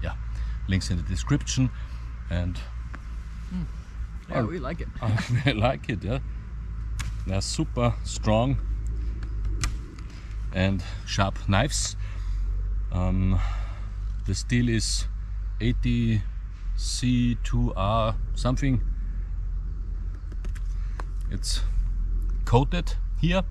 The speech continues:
Speaker 1: so if you file it away, you can make spark with it. Carbon steel, very sharp. Um, the edge is not very sharp here,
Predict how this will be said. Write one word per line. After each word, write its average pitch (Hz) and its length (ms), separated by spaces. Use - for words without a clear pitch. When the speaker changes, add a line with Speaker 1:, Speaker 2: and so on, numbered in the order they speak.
Speaker 1:
so 90 360
if - 140
you 95 200
file 101 360
it 104 140
away, 95 500
you 95 100
can 92 280
make 87 160
spark - 440
with 139 200
it. - 260
Carbon 107 340
steel, 135 460
very 107 260
sharp. 101 420
Um, 95 460
the 98 160
edge 113 220
is 101 160
not 123 180
very 123 280
sharp 117 300
here, 143 360